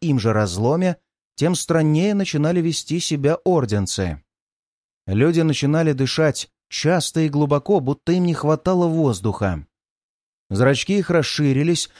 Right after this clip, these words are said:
словно под воздействием какого-то наркотика, расплывшись практически на всю радужную оболочку глаз.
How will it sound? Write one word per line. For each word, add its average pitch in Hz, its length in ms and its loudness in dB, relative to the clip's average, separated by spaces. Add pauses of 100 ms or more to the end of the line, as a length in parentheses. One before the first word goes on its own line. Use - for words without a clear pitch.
(120)
словно 147 380 2
под 143 140 0
воздействием 143 640 0
какого-то 147 440 0
наркотика, 135 800 0 (340)
расплывшись 156 720 0
практически 151 640 -4
на 147 180 2
всю 208 340 -2
радужную 165 640 0
оболочку 131 580 -2
глаз. 110 520 -2